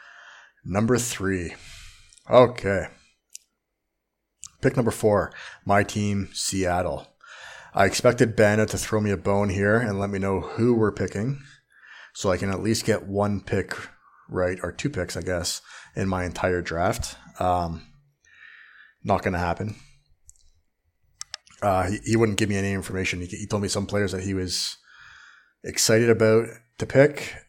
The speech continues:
and that was it. Um, so, just going on a whim here. Um, Seattle needs everything too. I think we're now competing this year because the trade market's so fucked and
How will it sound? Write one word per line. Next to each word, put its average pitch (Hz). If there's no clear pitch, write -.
and 95
that 101
was 95
it. 87
Um, 92
so, 90
just -
going 110
on 104
a 110
whim 107
here. 104
Um, 92
Seattle 120
needs 104
everything 98
too. 98
I -
think 107
we're 98
now 95
competing 98
this 95
year 101
because 92
the 92
trade 95
market's 92
so 95
fucked -
and 87